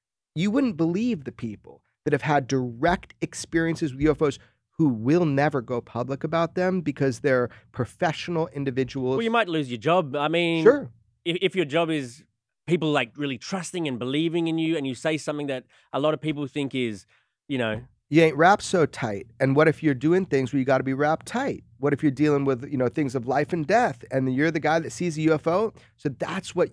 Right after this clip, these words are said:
Speaker 1: it used to be like. It's not like that anymore.
Speaker 2: No, it's not.
Speaker 1: Where, where consensus reality is catching up.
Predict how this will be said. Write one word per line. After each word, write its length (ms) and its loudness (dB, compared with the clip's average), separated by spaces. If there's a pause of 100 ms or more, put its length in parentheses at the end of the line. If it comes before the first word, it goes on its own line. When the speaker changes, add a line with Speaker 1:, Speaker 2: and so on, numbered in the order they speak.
(140)
Speaker 1:
it 160 0
used 340 -2
to 60 -4
be 240 -4
like. 420 -8 (560)
It's 200 2
not 380 2
like 280 -2
that 220 -2
anymore. 580 -6
Speaker 2:
No, 160 -4
it's 120 -14
not. 140 -4
Speaker 1:
Where, 80 6
where 140 -10
consensus 640 0
reality 320 0
is 100 -8
catching 380 -8
up. 240 -10